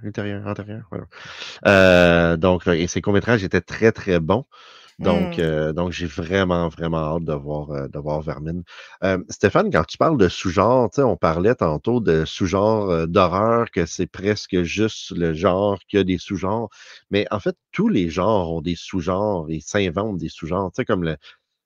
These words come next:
Speaker 1: je, je, je vois une liste rapidement, là, les comédies, les comédies d'action, de body movie, de burlesque, de chorale, de crazy night, de danse, de dramatique, d'école. Il y a, il y en a plein. Et, et je trouve des fois qu'on invente des sous-sous-genres de trop. Euh,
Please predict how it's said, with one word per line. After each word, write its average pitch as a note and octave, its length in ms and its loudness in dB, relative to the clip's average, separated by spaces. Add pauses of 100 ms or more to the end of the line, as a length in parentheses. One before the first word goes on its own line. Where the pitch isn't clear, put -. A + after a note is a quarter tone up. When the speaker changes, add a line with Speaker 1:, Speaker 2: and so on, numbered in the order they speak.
Speaker 1:
je, F2 180 -10
je, F2 260 -2
je D2+ 120 -8
vois G#2 160 4
une E2+ 180 2
liste G2 220 0
rapidement, E2 460 -2
là, F2 100 2
les E2 160 -2
comédies, F#2+ 580 0
les F#2 120 0
comédies F#2 360 -2
d'action, G2 520 2
de F2+ 100 2
body F#2+ 340 2
movie, F#2+ 400 0
de F#2+ 100 4
burlesque, F2+ 640 0
de F2 80 2
chorale, F#2 480 0
de F2 60 -2
crazy F2 400 -2
night, F2 240 -2
de E2+ 100 2
danse, F#2 460 -2
de E2 60 -14
dramatique, F2 640 -4
d'école. G2 460 -2 (520)
Il - 80 -6
y G#2+ 60 6
a, - 60 -4
il G2 40 -6
y F#2 60 2
en G2 100 2
a A2 80 4
plein. C3 220 0
Et, G#2+ 320 -2
et - 20 0
je - 140 -10
trouve C#3 200 0
des G2+ 120 4
fois C#3 180 -2
qu'on F#2 300 -2
invente A#2 560 0
des F#2 200 0
sous-sous-genres G#2 1120 -4
de E2+ 220 -4
trop. - 320 -8 (800)
Euh, D2 720 0